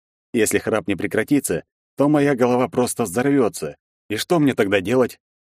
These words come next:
Я ж пропаду. Чем я еду есть буду? Пустив носом еще несколько пузырей,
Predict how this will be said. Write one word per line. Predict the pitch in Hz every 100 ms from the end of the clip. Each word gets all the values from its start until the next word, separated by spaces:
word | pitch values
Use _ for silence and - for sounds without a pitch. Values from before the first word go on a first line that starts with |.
| _ _ _
Я | 110 120 131
ж | -
пропаду. | 160 160 170 92 - _ _ _
Чем | - 175
я | 143
еду | 160 185 180
есть | 113 113 98
буду? | 117 82 - _ _ _ _ _ _ _ _ _
Пустив | 131 123 - 135
носом | 101 104 98 92
еще | 90
несколько | 95 90 - 82
пузырей, | 85 92 120 131 113